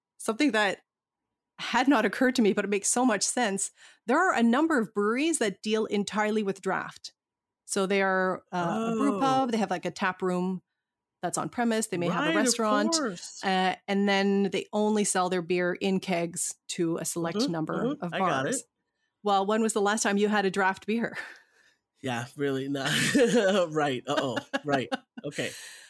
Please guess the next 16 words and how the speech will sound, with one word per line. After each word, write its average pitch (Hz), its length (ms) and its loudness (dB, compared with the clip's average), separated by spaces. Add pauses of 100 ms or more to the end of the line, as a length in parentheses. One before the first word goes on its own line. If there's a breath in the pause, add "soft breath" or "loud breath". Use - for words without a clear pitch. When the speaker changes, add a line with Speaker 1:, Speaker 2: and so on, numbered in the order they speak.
Speaker 2:
I 143 60 -8
got 127 240 -4
it. - 20 -4
Speaker 1:
So 240 100 0
these, 233 260 0 (500)
these 220 200 -4
breweries 220 840 0 (400)
all 233 160 0
of 220 80 -4
a 208 40 0
sudden 208 680 -2
have 202 320 -2 (580)
zero 190 840 0 (300)
way 185 480 0 (640)
to 196 140 -6
get - 240 -2